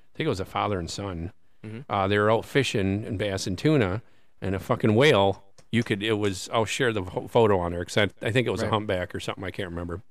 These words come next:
Speaker 1: It, it was big.
Speaker 2: Right.
Speaker 1: You could see, do you remember, um, what's the movie with the crocodile? Uh, Lake Placid?
Speaker 2: Mm-hmm.
Speaker 1: Do you remember the movie?
Speaker 2: Sure.
Speaker 1: So when the crocodile was coming, all the fish got scared, and they're all,
Speaker 2: Yep.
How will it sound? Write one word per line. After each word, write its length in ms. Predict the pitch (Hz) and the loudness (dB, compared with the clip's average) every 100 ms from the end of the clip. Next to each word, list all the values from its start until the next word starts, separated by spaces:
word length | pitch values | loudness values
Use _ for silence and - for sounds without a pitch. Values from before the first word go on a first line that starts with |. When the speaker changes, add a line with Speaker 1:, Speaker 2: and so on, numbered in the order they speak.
| - | -6
Speaker 1:
It, 120 | 127 | -4
it 20 | 156 | 2
was 160 | 123 | 0
big. 320 | 95 85 76 - - - | 2 -2 -4 -16 -20 -12
Speaker 2:
Right. 180 | 101 - - - - - - - - - - - - - - - | -10 -10 -18 -20 -20 -20 -20 -20 -20 -20 -20 -20 -20 -20 -20 -8
Speaker 1:
You 140 | 117 | -2
could 180 | - 107 | 0 2
see, 600 | - 170 143 135 113 104 - - - - - - | 2 2 2 2 0 -2 -10 -20 -20 -20 -20 -18
do 100 | - | 0
you 40 | 135 | 4
remember, 420 | 151 165 160 131 | 4 4 2 2
um, 500 | 113 107 95 92 98 - - - - - - - | 2 0 -2 -6 -8 -16 -20 -20 -20 -20 -20 -4
what's 240 | 127 - | -4 -2
the 80 | 127 | 2
movie 240 | 117 110 | 2 2
with 140 | 104 - | 0 -4
the 40 | |
crocodile? 680 | - 98 - 107 101 98 98 - - - - | -2 -2 -2 -2 -2 -4 -6 -14 -20 -20 -8
Uh, 80 | 101 | -2
Lake 200 | 117 110 | -2 2
Placid? 500 | 117 120 - 127 110 | 2 2 0 -2 -4
Speaker 2:
Mm-hmm. 160 | 156 214 | -6 -6
Speaker 1:
Do 60 | - - | -10 -4
you 100 | 120 | 2
remember 180 | 127 135 | 4 6
the 60 | |
movie? 300 | 131 135 143 127 - | 6 4 2 -2 -10
Speaker 2:
Sure. 180 | 220 - - | -8 -8 -4
Speaker 1:
So 180 | - | 4
when 140 | 123 123 | 6 6
the 60 | |
crocodile 380 | 113 147 135 127 | 4 4 4 4
was 120 | 110 | 4
coming, 260 | - 131 127 | 2 0 2
all 100 | 110 | 2
the 80 | 95 | 0
fish 260 | - 139 | 0 0
got 180 | - 127 | 0 -2
scared, 360 | - 135 127 117 | -2 0 2 0
and 100 | 104 | 0
they're 140 | 98 | 0
all, 140 | 95 90 - - - - | 0 -2 -6 -10 -12 -8
Speaker 2:
Yep. 180 | 120 117 | -4 -4